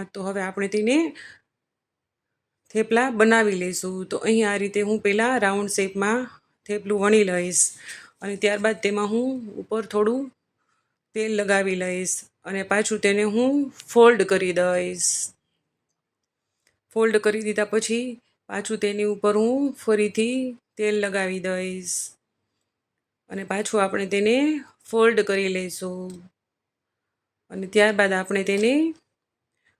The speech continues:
વણણાની મદદથી વણી લઈશું. તો આ રીતે આપણે તેને ત્રિકોણમાં જ વણવાનું છે. હવે આપણે તેને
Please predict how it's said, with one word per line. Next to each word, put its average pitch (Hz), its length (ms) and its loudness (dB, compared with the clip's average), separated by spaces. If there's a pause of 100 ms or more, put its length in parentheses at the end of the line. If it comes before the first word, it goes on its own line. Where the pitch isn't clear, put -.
(100)
વણણાની 214 560 0
મદદથી 214 580 2 (1000)
વણી 233 300 2
લઈશું. 185 520 -4 (960)
તો - 60 -12
આ 208 160 0
રીતે 202 240 -4
આપણે 190 320 -4
તેને 196 260 -2 (120)
ત્રિકોણમાં 208 640 0
જ 233 80 -2 (280)
વણવાનું 185 560 -6
છે. 180 220 -8 (720)
હવે 208 120 -2
આપણે 196 280 -2
તેને 202 300 0